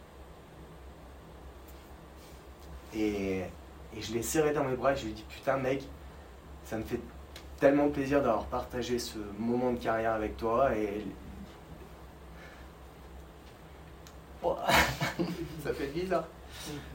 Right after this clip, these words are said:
Et je dis, euh, je lui dis, euh, «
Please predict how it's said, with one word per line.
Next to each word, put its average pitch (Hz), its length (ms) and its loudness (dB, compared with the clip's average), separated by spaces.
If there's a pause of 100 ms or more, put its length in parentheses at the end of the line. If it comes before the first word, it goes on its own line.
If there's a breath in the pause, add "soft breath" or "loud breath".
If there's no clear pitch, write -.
(180)
Et 139 300 6
je - 200 0
dis, 175 200 8
euh, 147 380 12 (1120)
je - 140 -8
lui 117 100 2
dis, 147 240 10
euh, « 110 200 8